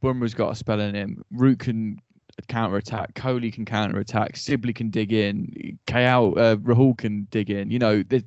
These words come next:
it's really quite close. And I think that's, despite India clearly being the better side for this test match, it sets up a really exciting four tests,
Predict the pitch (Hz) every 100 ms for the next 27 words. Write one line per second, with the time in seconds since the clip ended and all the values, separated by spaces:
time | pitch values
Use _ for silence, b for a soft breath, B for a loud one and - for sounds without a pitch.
0 | - 101 - 131 147 170 165 113 117 113
1 | - 127 110 - - 113 107 139 117 -
2 | - - b b b b _ 120 - 139
3 | 120 127 120 117 127 120 113 110 107 101
4 | - 113 110 107 104 - 90 104 107 -
5 | - 92 - - - 110 107 110 120 104
6 | 104 - 107 104 104 - b b b _
7 | - 110 - 107 117 - -